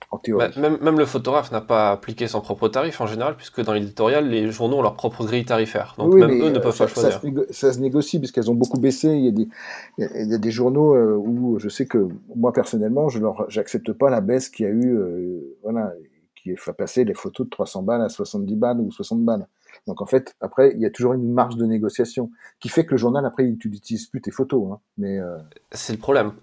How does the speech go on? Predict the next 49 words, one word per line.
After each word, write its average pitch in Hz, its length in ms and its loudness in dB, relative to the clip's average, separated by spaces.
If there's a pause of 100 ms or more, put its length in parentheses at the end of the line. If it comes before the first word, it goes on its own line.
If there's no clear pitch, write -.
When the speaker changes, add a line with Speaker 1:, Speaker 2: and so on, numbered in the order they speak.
(120)
Speaker 2:
<laughs> - 240 -4
Et 135 100 2
comme 143 140 4
tu 127 160 -4
viens 123 100 4
de 123 60 0
dire, 151 180 2
justement, 131 380 2
il 156 60 4
y - 20 6
a 120 60 4
cinquante 123 360 0
mille 131 120 2
photographes 123 320 4
derrière 120 320 4
qui 131 80 2
attendent 143 320 2
pour 123 120 2
vendre 120 140 2
leurs 110 140 2
photos. 131 220 4
Donc 107 160 2
si - 180 -2
Speaker 1:
Oui, 220 60 6
oui, 240 80 4
non, 226 60 4
Speaker 2:
toi, 156 120 8
Speaker 1:
mais 147 40 4
ça 147 120 -2
Speaker 2:
tu 123 160 0
négocies 131 560 2
trop 143 220 0
sévèrement 123 460 4
sur 120 160 -4
quelque 113 180 -6
chose, 156 220 0
forcément, 123 380 -2
tu 120 140 -12
passes 120 260 -4
la 110 100 6
main 131 140 4
à 120 60 -2
quelqu'un 117 220 -2
d'autre. 113 240 -4 (280)
Speaker 1:
Oui, 185 100 4
oui, 214 120 6
tout 202 140 -4
à 180 60 -4
fait. 98 220 -6